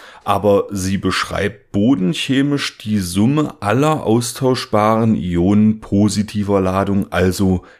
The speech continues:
Kationen im Boden. Bei der A A K ist es entsprechend die Summe aller austauschbaren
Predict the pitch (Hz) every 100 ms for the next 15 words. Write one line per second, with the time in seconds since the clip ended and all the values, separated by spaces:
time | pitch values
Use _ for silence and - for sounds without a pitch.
0 | - - 120 - - 98 90 87 90 95
1 | 95 101 123 117 92 90 78 69 69 _
2 | - - - - - - 92 87 87 -
3 | 113 139 156 156 143 - 110 107 92 107
4 | - 117 - 92 - - 85 123 120 117
5 | 104 95 104 110 - 95 95 - 98 -
6 | - 104 - 104 95 92